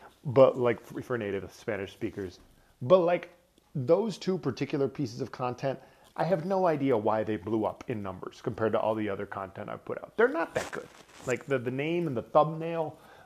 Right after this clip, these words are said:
might have been catchy for the, I have no freaking idea why. I really don't know why. And this algorithm that we are all working with and or fighting against <laughs> is very interesting because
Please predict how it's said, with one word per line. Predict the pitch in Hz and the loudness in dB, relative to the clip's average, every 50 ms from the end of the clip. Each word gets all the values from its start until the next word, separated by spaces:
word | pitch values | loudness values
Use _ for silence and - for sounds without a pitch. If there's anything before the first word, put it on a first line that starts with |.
| - | -14
might | - 143 147 147 151 | -6 -2 0 0 2
have | 151 | 0
been | 151 151 147 | 0 -2 -4
catchy | - 165 156 151 - - 156 151 147 139 - | -4 -4 -4 -4 -4 -6 -6 -4 -4 -6 -8
for | - - 117 | -8 -8 -6
the, | 104 104 107 104 104 101 - - - - - | -4 -4 -2 -2 -2 -4 -4 -8 -10 -14 -10
I | - - 131 | -6 -6 -4
have | 110 120 135 | -4 -4 -4
no | 135 139 135 | -4 -4 -4
freaking | - - 135 120 131 104 | -4 -6 -8 -8 -6 -8
idea | 101 90 95 92 - - | -8 -8 -10 -12 -14 -16
why. | - - - - - _ _ _ _ _ - | -20 -20 -20 -20 -20 _ _ _ _ _ -6
I | - | -4
really | 120 120 127 131 123 113 | -2 0 0 0 0 -2
don't | - 95 90 - | -2 -4 -8 -12
know | - - - | -14 -14 -14
why. | - - - - _ - - - - - - - - _ | -14 -16 -16 -18 _ -20 -20 -20 -20 -20 -20 -20 -12 _
And | - 151 143 139 139 131 139 - - - - - - - - - - _ _ - - - _ - - | -2 -2 0 0 -2 -4 -6 -10 -16 -20 -20 -20 -20 -20 -20 -20 -20 _ _ -20 -20 -20 _ -2 2
this | 151 165 165 | 2 2 4
algorithm | - - 156 180 208 180 147 151 123 117 104 98 92 98 85 - | 4 2 4 6 6 6 6 6 6 6 4 2 0 -4 -8 -6
that | - 139 123 | -4 -4 0
we | 123 120 120 | 2 4 6
are | 113 113 113 | 6 6 8
all | 113 113 110 110 107 - - - - - - | 8 10 10 8 8 4 2 -4 -10 -10 -6
working | - 127 135 135 - - 135 117 113 | 2 4 6 6 4 4 0 0 2
with | 110 113 110 104 - | 2 2 2 2 0
and | 165 131 113 113 | -2 -4 0 2
or | 120 117 101 | 4 4 4
fighting | - - - 117 110 107 110 104 | 2 2 2 2 2 2 0 -2
against | 104 98 98 113 107 110 110 - - - - - - - - - - - - - - - - | -4 -4 -4 -4 -4 -4 -6 -10 -14 -14 -14 -14 -12 -12 -14 -14 -14 -14 -16 -14 -14 -14 -14
<laughs> | - - - - - - - - - - - - _ - | -16 -18 -20 -20 -20 -20 -20 -20 -20 -20 -20 -16 _ -6
is | 143 139 | -4 2
very | 175 202 196 190 170 | 4 6 4 4 4
interesting | 160 143 - 127 98 - - - - - - 123 113 - - - - 143 113 | 0 -4 -4 -4 -6 -6 -8 -12 -16 -16 -16 -20 -20 -20 -20 -14 -12 -10 -6
because | 110 147 135 107 - - 127 123 123 120 120 120 120 117 110 104 - | -2 -2 -2 -2 -2 0 2 2 4 4 4 2 2 0 -2 -6 -8